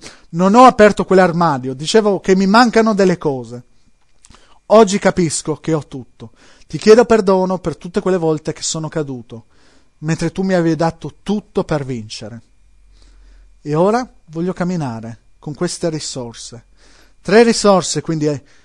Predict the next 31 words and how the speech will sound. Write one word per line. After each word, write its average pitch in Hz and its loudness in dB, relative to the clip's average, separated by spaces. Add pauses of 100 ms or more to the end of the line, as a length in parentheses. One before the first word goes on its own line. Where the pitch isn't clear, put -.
(580)
abbiamo 151 -4
visto. 139 -8 (280)
Prima 233 2
risorsa, 240 0 (220)
la 156 -8
speranza. 117 -10 (720)
Posso 214 2
essere 175 -2
certo 220 2
di 156 -10
poter 147 -6
vincere. 117 -14 (600)
La 156 -4
seconda 240 2
riser-, 233 2
risorsa 233 0
sono 175 -4
le 165 0
ricchezze 208 -2
della 160 -2
gloria. 123 -8 (600)
Ho 196 2
già 247 8
tutto 254 -6
ciò 247 4
di 226 0
cui 233 0
ho 220 6
bisogno 202 2
per 139 -8
vincere. 120 -10